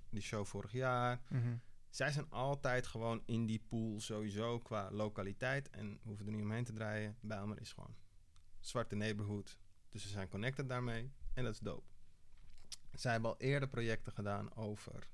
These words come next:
Speaker 1: transatlantische slavernij en kwamen eigenlijk vorig jaar bij mij met de vraag van, "Ja, we willen daar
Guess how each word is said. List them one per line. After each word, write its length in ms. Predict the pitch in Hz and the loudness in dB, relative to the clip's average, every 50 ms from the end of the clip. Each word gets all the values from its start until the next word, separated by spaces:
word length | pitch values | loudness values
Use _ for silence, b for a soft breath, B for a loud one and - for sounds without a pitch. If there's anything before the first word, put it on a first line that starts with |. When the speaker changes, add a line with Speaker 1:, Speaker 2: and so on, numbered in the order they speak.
| - | -10
Speaker 1:
transatlantische 640 | - - 92 95 104 - - 101 110 120 131 - - | -8 -6 -4 -4 -2 -2 -2 -2 -2 -2 -2 -4 -4
slavernij 560 | - 117 107 107 104 - 107 107 107 104 101 | -4 -2 -2 -2 -2 -2 -2 -2 -2 -2 -2
en 100 | 95 104 | -4 -4
kwamen 360 | 104 - 107 101 101 101 - - | -2 -2 -2 -2 -2 -4 -4 -4
eigenlijk 400 | - 107 113 120 - 107 107 - | -4 -2 -2 -2 -2 -4 -6 -6
vorig 340 | - - 110 104 101 101 | -4 -2 0 0 0 0
jaar 440 | 101 98 101 101 101 101 101 98 101 | 0 0 2 2 4 4 2 2 0
bij 120 | 101 95 95 | -2 -2 -2
mij 200 | 101 107 117 120 | 0 0 0 0
met 160 | 117 107 - | -2 -2 -4
de 80 | 104 | -6
vraag 360 | 98 - - 98 98 101 - - | -8 -6 -4 -4 -4 -4 -6 -6
van, 120 | - 98 | -6 -4
"Ja, 180 | 95 92 - - b b b b b b b b b b b | -4 -4 -4 -6 b b b b b b b b b b b
we 160 | - 110 110 | -4 -2 2
willen 260 | 104 120 127 131 131 117 | 2 4 4 4 4 4
daar 340 | 110 107 104 104 104 101 | 6 6 6 6 4 2